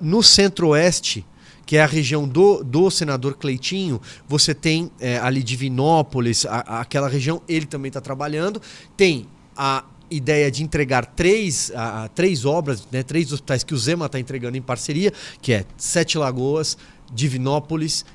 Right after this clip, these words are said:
e Governador Valadares. O pleito dos prefeitos pelas B Rs, a B R três oito um e a dois meia dois, que tiveram obras paradas, a B-, a três oito um é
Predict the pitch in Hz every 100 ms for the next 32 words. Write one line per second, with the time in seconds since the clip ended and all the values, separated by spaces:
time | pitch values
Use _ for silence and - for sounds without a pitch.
0 | - 131 135 143 135 123 113 131 156 147
1 | 147 170 - - - - 170 - 214 233
2 | 254 190 156 - - 147 - 135 - -
3 | 180 170 127 143 131 135 160 180 - -
4 | - 135 151 143 139 165 202 165 180 -
5 | 147 170 180 151 127 156 160 139 143 147
6 | 143 170 - - 131 135 127 123 131 -
7 | 185 160 170 185 170 131 135 127 120 117
8 | 113 147 147 151 147 139 131 117